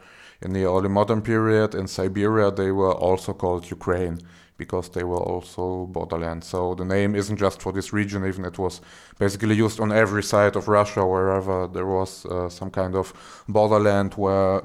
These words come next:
the Russian territory bordered other people's territory.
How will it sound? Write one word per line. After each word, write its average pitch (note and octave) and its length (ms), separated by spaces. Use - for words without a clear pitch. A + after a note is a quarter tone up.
the G2+ 120
Russian G#2 340
territory G2 460
bordered F#2 400
other F2+ 220
people's F2 520
territory. F2 540